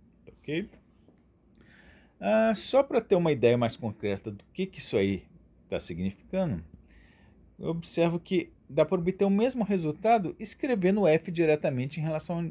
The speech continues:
de, em termos de S T. Porque aqui eu tenho F em termos de X e Y, só que eu sei a fórmula do X em relação a S T,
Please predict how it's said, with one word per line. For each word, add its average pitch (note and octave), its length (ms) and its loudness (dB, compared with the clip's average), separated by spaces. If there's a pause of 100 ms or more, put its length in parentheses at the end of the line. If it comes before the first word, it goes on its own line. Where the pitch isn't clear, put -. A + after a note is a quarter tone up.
de, D3 200 -8 (240)
em C3+ 380 -4
termos C#3 280 0
de C#3+ 80 2
S B2+ 220 0
T. A2+ 220 -8 (560)
Porque - 160 -8
aqui B3 180 2
eu B2+ 160 4 (180)
tenho B2+ 180 -2
F B2 240 2
em B2 60 -2
termos C3 280 0
de - 80 -8
X F3+ 180 -2
e G#3 80 -4
Y, A#3+ 80 -6
só - 240 -2
que G#3 100 2
eu F#3 60 6
sei G#3 300 4
a G3 60 4
fórmula C3 360 -4
do B2+ 80 -6
X A#2 260 -6
em B2+ 80 -4
relação B2 420 -4
a C3 60 0
S C3+ 240 0
T, A#3+ 300 -4